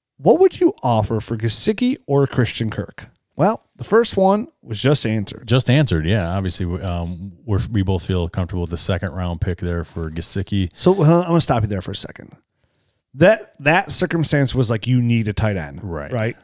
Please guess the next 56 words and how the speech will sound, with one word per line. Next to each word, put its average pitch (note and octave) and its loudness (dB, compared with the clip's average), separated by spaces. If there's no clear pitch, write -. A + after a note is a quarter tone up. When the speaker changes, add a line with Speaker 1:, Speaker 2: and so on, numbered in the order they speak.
Speaker 1:
A - -6
second. - -4
Speaker 2:
Mm-hmm. F#2+ -4
Speaker 1:
What A3 6
if D4 4
you A#3 4
have D#3 2
a A#2 4
tight F#2 -6
end? C#2 -16
Would B2 -4
you D#3 8
still A#3+ 0
offer G2+ -2
the - -16
second? - -10
Speaker 2:
I A2 -2
mean, A2+ 2
I A2 2
think G#2+ -2
it F#2+ -2
depends F#2+ 0
on E2+ -4
the D#2+ -6
tight E2+ -4
end. E2 -6
Speaker 1:
It's - -8
a A#2+ 0
really B2 4
deep D3 2
receiver F3+ 0
class. A2+ -6
Speaker 2:
It F2+ -6
is G#2 0
a D2 -8
really - -12
deep - -16
Speaker 1:
It's - -8
a B2 -2
Speaker 2:
wide G#2 -10
Speaker 1:
deep B2+ 2
Speaker 2:
receiver. - -6
Speaker 1:
class. G2+ -4
Speaker 2:
Yeah. G#2 0
So, - 4
I F#3 4
mean, F3 4
obviously B2+ 6
that A#2 4
is G2 2
gonna G2+ 2
be, F2+ 0
um, E2 -4
a E2 -8
little F2+ -2
de-, E2 -6